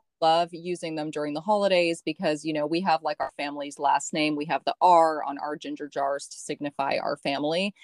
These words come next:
And they're just, they're great for year round, but for holiday decorating, they just feel really special because they do have that beautiful bow on them. Um, so yeah, I mean, that's also linked on my L T K and on my website, and you can always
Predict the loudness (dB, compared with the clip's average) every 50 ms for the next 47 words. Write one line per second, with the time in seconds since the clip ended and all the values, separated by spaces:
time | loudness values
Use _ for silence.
0 | -20 -20 -8 -2 2 4 6 6 6 4 2 0 2 2 2 2 2 2 2 2
1 | 2 2 _ 0 0 2 2 0 0 0 0 0 0 2 0 -2 -4 -4 -6 -8
2 | -6 -8 -10 -6 -2 0 0 2 2 2 2 2 0 -2 _ 0 0 0 0 -2
3 | -2 -4 -4 -6 -6 -10 -14 -6 _ -4 -4 -2 -4 -4 -4 -6 -10 -6 -4 -4
4 | -4 -2 -2 -4 -4 -4 -6 _ -10 -6 -4 -4 -4 -2 -4 -6 -6 -4 -2 -2
5 | -2 0 _ -2 -2 -2 _ _ -4 -4 -4 -4 -6 -8 -6 _ -2 -2 -2 0
6 | 0 0 -2 0 0 0 0 2 2 0 0 -2 _ _ -20 -20 _ -20 -20 -20
7 | _ _ 4 6 6 6 6 2 0 0 0 2 4 4 6 6 6 4 4 2
8 | -2 -2 -4 -2 0 -2 -2 -2 -4 -6 -6 -4 -2 -4 -4 -4 -4 -8 -8 -8
9 | -8 -8 -8 -6 -8 -6 -6 -8 -8 -8 -12 -12 _ -2 0 0 2 2 0 0
10 | 0 0 -2 0 0 0 -2 -2 -4 -4 0 0 0 0 -2 -2 -4 -4 -6 -6
11 | -8 -8 -4 0 0 0 2 2 0 0 -2 -2 -6